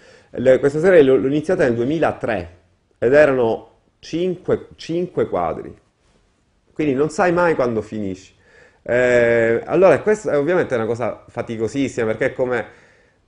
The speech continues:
non chiudere qualcosa, no? Come tipo un lavoro che non, che, che non è finito, cioè, sono preoccupato. Allora, la, le installazioni, invece, eh, sono come uno, uno sfogo, una fuga da tutta questa pesantezza, perché invece sono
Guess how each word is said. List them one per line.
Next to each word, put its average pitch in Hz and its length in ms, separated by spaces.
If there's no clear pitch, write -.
non 135 400
chiudere 139 720
qualcosa, 104 880
no? 131 220
Come 104 720
tipo 107 480
un 120 200
lavoro 147 320
che 131 100
non, 120 160
che, 110 260
che 117 160
non 127 160
è 127 60
finito, 127 680
cioè, 104 240
sono 117 220
preoccupato. 110 380
Allora, 170 400
la, 131 380
le 135 180
installazioni, 143 880
invece, 113 1300
eh, - 60
sono 185 320
come 131 240
uno, 131 640
uno 131 280
sfogo, 131 540
una 123 140
fuga 131 420
da 117 120
tutta 120 280
questa 117 440
pesantezza, 107 840
perché 113 200
invece 147 260
sono 123 340